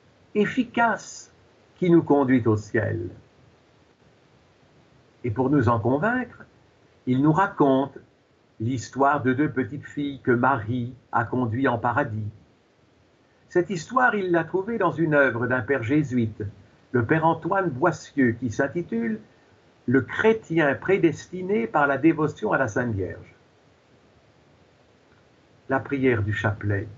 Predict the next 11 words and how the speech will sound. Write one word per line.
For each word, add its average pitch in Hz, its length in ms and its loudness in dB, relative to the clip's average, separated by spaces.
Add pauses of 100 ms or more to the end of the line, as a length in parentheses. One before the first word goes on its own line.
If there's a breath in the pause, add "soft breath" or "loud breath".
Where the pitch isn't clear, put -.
(260)
s'adresse 113 600 -2
à 107 80 0
tous, - 600 -10 (760)
sans 135 540 0
exception. - 560 -10 (1200)
Vraiment, 170 440 0
le 139 180 4
rosaire 147 760 0 (400)
est 185 160 0
pour - 360 -10
tous. - 520 -10